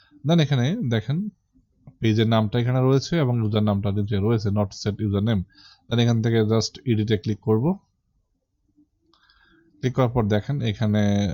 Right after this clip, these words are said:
already রয়েছে এবং এটা নোট রয়েছে, "If you change your name or Facebook cannot change it again sixty days।" এখন যদি আপনি চেঞ্জ করেন তাহলে ষোলো ষাট দিনের মধ্যে আর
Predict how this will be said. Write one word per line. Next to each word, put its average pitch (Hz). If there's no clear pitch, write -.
already 104
রয়েছে 117
এবং 123
এটা 117
নোট 123
রয়েছে, 110
"If 120
you 123
change 151
your 120
name 113
or 110
Facebook 107
cannot 107
change 107
it 104
again 107
sixty -
days।" 92
এখন 120
যদি 131
আপনি 131
চেঞ্জ 117
করেন 143
তাহলে 123
ষোলো 135
ষাট 123
দিনের 123
মধ্যে 113
আর 131